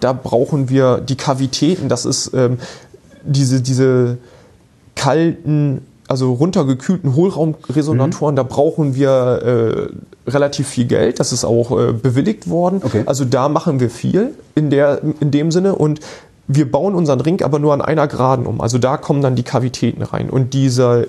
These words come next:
Speaker 1: Inseloptik, die, oder dieser Separationsschemata, an dem wir arbeiten, ähm, die läuft parallel dazu, wenn man so will. Genau. Und dafür brauchen wir erstmal noch keine Hardware.
Speaker 2: Kennengelernt haben wir uns, äh, am vergangenen Wochenende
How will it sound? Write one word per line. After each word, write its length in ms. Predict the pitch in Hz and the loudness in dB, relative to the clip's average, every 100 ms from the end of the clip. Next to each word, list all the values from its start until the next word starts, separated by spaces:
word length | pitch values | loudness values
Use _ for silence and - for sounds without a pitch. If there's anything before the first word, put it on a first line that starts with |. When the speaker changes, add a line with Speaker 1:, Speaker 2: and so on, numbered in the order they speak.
| - | 0
Speaker 1:
Inseloptik, 1300 | 220 226 - - - - - - - - 190 185 | 0 0 0 0 -2 -4 -10 -8 -8 -4 -4 -2
die, 220 | 139 127 - | -2 0 0
oder 400 | 107 117 110 - | 0 0 0 -4
dieser 320 | 113 120 113 | -2 0 0
Separationsschemata, 1300 | 107 131 135 123 113 - 151 190 - 170 160 - 156 143 | 0 -2 -2 -2 -2 0 0 0 0 0 0 2 0 2
an 100 | 135 | 2
dem 180 | 143 | 2
wir 120 | 135 - | 2 0
arbeiten, 600 | 131 127 127 123 120 120 - - - - - - | 2 2 0 0 -2 -2 -8 -18 -20 -20 -12 0
ähm, 300 | 131 127 123 - - | 2 2 0 -6 -8
die 220 | - 131 160 | 0 2 4
läuft 260 | 160 156 | 2 0
parallel 400 | - 139 135 120 | -2 0 2 2
dazu, 340 | 107 - - - | 0 -4 -6 -6
wenn 100 | - | -6
man 120 | - | -8
so 80 | - | -10
will. 240 | - - - _ - - - | -14 -18 -20 _ -20 -20 -4
Genau. 300 | 127 117 - - | -2 0 -4 -6
Und 240 | - 131 127 | -2 0 0
dafür 260 | 127 - | 0 0
brauchen 380 | 151 139 120 120 | 0 0 0 -2
wir 80 | - | -4
erstmal 300 | - - 50 | -6 -6 -6
noch 160 | 50 - | -8 -8
keine 240 | 50 - | -8 -8
Hardware. 180 | - - - - - _ _ - - _ _ _ _ _ _ _ - | -10 -14 -20 -20 -20 _ _ -20 -20 _ _ _ _ _ _ _ -6
Speaker 2:
Kennengelernt 760 | 131 220 240 135 110 107 107 | -2 2 2 2 2 2 2
haben 180 | 107 113 | 2 2
wir 100 | 113 | 2
uns, 260 | 117 165 - | 2 0 -2
äh, 300 | 123 117 113 | 0 2 2
am 260 | 95 107 98 | 2 -2 -2
vergangenen 480 | - 117 120 123 101 | -4 0 2 2 2
Wochenende 500 | 135 185 156 170 | 0 0 2 2